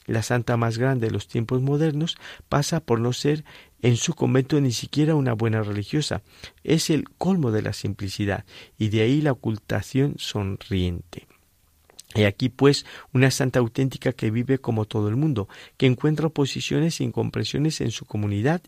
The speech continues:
y cuyas compañeras de cada día no sospechan en su mayoría la heroica grandeza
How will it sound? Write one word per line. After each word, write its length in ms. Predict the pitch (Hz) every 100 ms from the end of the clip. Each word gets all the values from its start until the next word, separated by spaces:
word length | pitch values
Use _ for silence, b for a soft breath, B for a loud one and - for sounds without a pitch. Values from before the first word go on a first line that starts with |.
| -
y 120 | 135
cuyas 320 | - 113 110
compañeras 680 | 113 107 113 120 135 143 135
de 100 | 135
cada 280 | 139 139
día 280 | 131 139 147 B B B -
no 160 | 160
sospechan 580 | 170 123 - 135 - 156
en 60 | 123
su 160 | -
mayoría 500 | 117 104 104 110 127 -
la 140 | - 113
heroica 440 | 110 135 165 -
grandeza 680 | 107 104 101 123 151 - 185